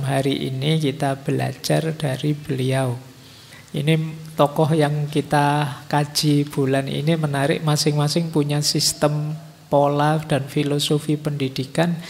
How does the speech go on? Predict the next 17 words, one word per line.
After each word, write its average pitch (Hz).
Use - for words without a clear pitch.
yang 165
sudah 160
diterjemahkan, 139
yang 139
sudah 156
digunakan. 135
Apakah 131
itu 127
Ki 131
Hajar 123
dengan 127
Taman 127
Siswonya, 139
nanti 127
Tagore 131
dengan 127
Santiniketannya, 135